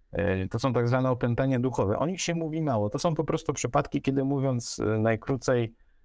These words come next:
mm, u kogoś jedna świadomość zastępuje nagle drugą. E, zos-, zostaje zastąpiona drugą. Wiele tego typu przypadków opisał Ian Wilson na przykład i one były czasem poruszające. Ja zapamiętałem taki jeden,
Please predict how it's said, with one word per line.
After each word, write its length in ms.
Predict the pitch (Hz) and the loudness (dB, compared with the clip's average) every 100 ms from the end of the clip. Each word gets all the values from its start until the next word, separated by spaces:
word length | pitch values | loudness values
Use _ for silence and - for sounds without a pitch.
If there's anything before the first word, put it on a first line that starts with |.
| _ | _
mm, 400 | 98 104 104 101 - | -2 0 2 -2 -2
u 80 | 147 | -4
kogoś 600 | - 160 139 135 - - | 0 2 2 0 -2 -4
jedna 520 | - 104 139 165 160 | -2 0 0 0 0
świadomość 500 | 139 147 139 139 131 | 0 0 0 0 0
zastępuje 520 | 120 - 123 117 123 | -2 0 -2 2 2
nagle 280 | 117 113 110 | 4 2 2
drugą. 440 | 101 101 82 82 82 _ - - - | 0 0 2 0 -2 _ -20 -16 -2
E, 220 | 104 113 | 2 4
zos-, 280 | 110 131 - | 2 -2 -2
zostaje 500 | 113 117 131 120 107 | -2 0 2 2 0
zastąpiona 640 | 98 107 107 104 104 98 92 | -2 -2 -2 0 2 2 2
drugą. 360 | 90 80 82 - - | 0 -2 -4 -4 -6
Wiele 280 | 104 143 160 | 0 2 2
tego 240 | 147 131 | 2 -2
typu 240 | 120 131 120 | -2 -2 -2
przypadków 560 | - 110 104 104 - | -2 -2 -2 -2 -6
opisał 640 | - 110 117 - 113 120 120 | -4 -2 -2 2 4 4 0
Ian 340 | - 110 110 160 | 2 2 4 2
Wilson 480 | 247 92 - 82 85 | 2 0 0 -2 0
na 100 | 80 | -4
przykład 420 | - - - 98 | -4 -4 0 0
i 100 | 113 | 2
one 180 | 113 110 | 0 0
były 260 | 110 117 | 0 -2
czasem 320 | 113 113 117 | 0 0 0
poruszające. 720 | 110 120 120 127 123 123 95 95 | 0 2 2 2 4 4 2 0
Ja 60 | |
zapamiętałem 640 | 90 - 101 101 95 104 107 | 0 0 0 0 2 2 2
taki 260 | 101 - | -2 0
jeden, 420 | 107 85 90 92 | 0 2 2 2